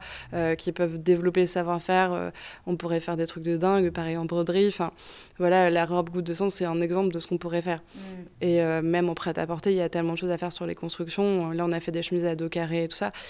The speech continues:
Speaker 1: Voilà, il y a même dans des choses très simples, euh, il y a tellement de savoir-faire à apporter, à développer que moi, c'est mon, la matière et la structure, c'est mon endroit de jeu.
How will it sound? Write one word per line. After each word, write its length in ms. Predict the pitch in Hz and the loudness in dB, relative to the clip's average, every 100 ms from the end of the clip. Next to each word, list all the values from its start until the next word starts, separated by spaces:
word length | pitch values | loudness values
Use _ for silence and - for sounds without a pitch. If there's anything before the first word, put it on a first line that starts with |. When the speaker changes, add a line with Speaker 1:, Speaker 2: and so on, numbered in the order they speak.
| - - - - - | -14 -16 -20 -20 -14
Speaker 1:
Voilà, 260 | - 180 170 | 2 6 6
il 60 | 170 | 6
y 40 | |
a 140 | 170 | 4
même 420 | 170 175 190 196 185 | 4 4 6 6 4
dans 200 | 180 170 | 4 2
des 80 | 165 | 2
choses 240 | 180 - - | 0 -2 -8
très 340 | - 196 185 | 0 4 4
simples, 540 | 185 - 190 214 - - | 4 2 4 2 0 0
euh, 760 | 175 165 165 165 165 165 170 165 | 0 2 0 0 0 0 -2 -2
il 80 | 170 | 2
y 80 | |
a 320 | 180 175 170 170 | 4 4 2 -2
tellement 380 | - 175 180 | 0 2 2
de 120 | 175 170 | 0 -2
savoir-faire 600 | - 160 165 - 185 170 | -4 -6 -6 -2 0 0
à 80 | |
apporter, 400 | 165 170 170 190 175 | -2 -4 -2 2 2
à 60 | |
développer 560 | 160 175 165 170 170 196 | 2 0 0 0 2 2
que 220 | 190 170 - - - - | 2 -4 -6 -16 -14 0
moi, 180 | 185 180 | 2 4
c'est 180 | 180 | 4
mon, 640 | 165 160 160 160 160 160 85 - - - - - - | 2 2 0 -2 -4 -4 -4 -6 -8 -12 -16 -20 -2
la 160 | 180 175 | 4 6
matière 580 | 175 185 180 202 196 180 165 - | 8 6 4 2 2 2 0 2
et 80 | 180 | 2
la 140 | 165 | 2
structure, 460 | 170 - - 208 190 | 0 -6 -6 -6 -6
c'est 440 | - 175 170 165 | -2 2 4 2
mon 380 | 165 165 165 165 | 0 0 0 0
endroit 260 | 170 170 180 | 0 0 0
de 80 | |
jeu. 140 | 156 | -2